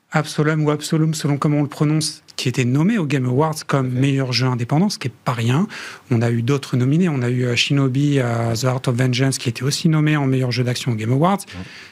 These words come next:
Speaker 1: Absolum, euh, donc on va pas en reparler, mais qui a fait, je crois, trois ou quatre millions de, de ventes. Donc on a beaucoup de jeux français qui marchent bien, qui sont appréciés sur le plan critique.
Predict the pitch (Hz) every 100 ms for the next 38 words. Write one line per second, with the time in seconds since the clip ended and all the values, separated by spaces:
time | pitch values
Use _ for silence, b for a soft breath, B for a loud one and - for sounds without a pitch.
0 | B - 127 - 131 139 135 120 117 117
1 | 113 127 120 117 107 117 120 - 131 135
2 | 127 113 - 123 - 127 - 120 - 143
3 | 135 120 131 - 127 135 135 120 120 120
4 | 123 151 196 - B B B B - 123
5 | 139 139 139 175 170 156 156 143 - -
6 | 143 131 127 131 - _ _ - 123 -
7 | 139 135 _ - 151 - 143 - 147 139
8 | 120 135 120 123 - 175